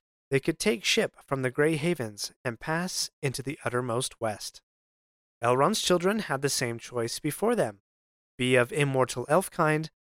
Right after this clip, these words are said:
or be of mortal mankind. Thus, his daughter, Arwen, would choose a mortal life with Aragorn. See, it all connects, right?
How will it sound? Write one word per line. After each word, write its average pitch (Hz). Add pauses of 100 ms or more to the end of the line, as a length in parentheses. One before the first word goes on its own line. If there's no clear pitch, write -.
(220)
or 285
be 147
of 135
mortal 135
mankind. 123 (680)
Thus, 147
his 135
daughter, 127 (100)
Arwen, 147 (320)
would 127
choose 202
a 208
mortal 123
life 151 (100)
with 214
Aragorn. 120 (680)
See, 214
it 185
all 208
connects, 208
right? 131